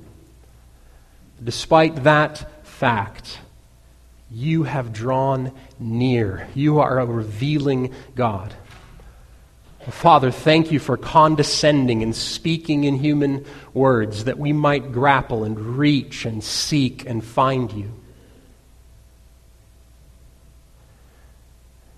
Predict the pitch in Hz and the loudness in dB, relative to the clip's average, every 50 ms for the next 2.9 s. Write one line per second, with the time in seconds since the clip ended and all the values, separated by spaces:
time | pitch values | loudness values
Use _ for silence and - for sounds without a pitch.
0 | - - - - 147 135 131 135 175 220 285 220 143 127 123 131 127 131 143 147 | -16 -4 -2 0 0 2 2 0 0 2 2 2 2 4 4 4 4 4 4 4
1 | 151 151 - 143 151 156 - - 147 123 120 120 113 110 110 117 123 131 135 139 | 2 2 2 2 2 2 2 -2 -4 -2 -2 -2 -4 -2 0 2 2 2 2 2
2 | 135 123 127 117 117 110 104 110 110 104 113 113 113 117 120 117 120 | 0 -2 -2 -4 -4 -4 -4 -6 -6 -6 -6 -6 -6 -4 -4 -6 -8